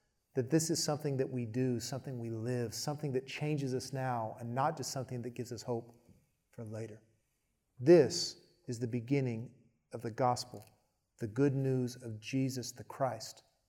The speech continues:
the Messiah, who is the Son of God. Would you pray with me? Dear Heavenly Father, we do thank you again that when we sinned against you, you did not abandon us. That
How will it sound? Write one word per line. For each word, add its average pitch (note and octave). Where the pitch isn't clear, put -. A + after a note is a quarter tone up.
the B2
Messiah, A#2+
who B2+
is A#2+
the B2
Son A2+
of A2
God. A2
Would A2
you A#2
pray B2
with A2+
me? A2+
Dear D#3
Heavenly D3
Father, D3+
we D3
do C3
thank D#3
you C3+
again B2
that B2+
when C3
we D3+
sinned D#3
against C3+
you, D3
you B2+
did B2+
not C3
abandon A#2+
us. -
That A2